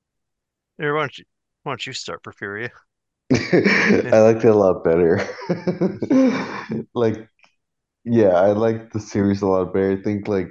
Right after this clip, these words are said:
Speaker 2: with, kinda like what you alluded to, Henry, like, with the series, there's just way more time to flush out the characters, like, get backstories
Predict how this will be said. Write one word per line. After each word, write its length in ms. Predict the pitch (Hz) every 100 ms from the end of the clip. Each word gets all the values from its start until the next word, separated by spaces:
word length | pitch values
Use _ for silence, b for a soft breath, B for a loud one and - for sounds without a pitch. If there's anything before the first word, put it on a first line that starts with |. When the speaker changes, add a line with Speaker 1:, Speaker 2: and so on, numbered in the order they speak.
| -
Speaker 2:
with, 180 | 104 92 - _ _ _
kinda 200 | - 110
like 200 | 110 104
what 160 | 95 92
you 180 | 92 90
alluded 340 | 87 87 92
to, 160 | - 104
Henry, 380 | 107 101 110 107
like, 280 | 90 85 -
with 180 | 90 -
the 100 | 95
series, 520 | - 104 104 92 -
there's 180 | 95 90
just 200 | 98 95
way 240 | 90 90 90
more 340 | 92 92 87
time 440 | - - 78 85 -
to 260 | 98 87 78 B B B B -
flush 460 | - 101 92 -
out 220 | 90 85 95
the 80 |
characters, 840 | 87 87 82 82 - 95 92 92 -
like, 160 | 85 85
get 260 | 85 85
backstories 840 | 78 80 - - 92 90 90 90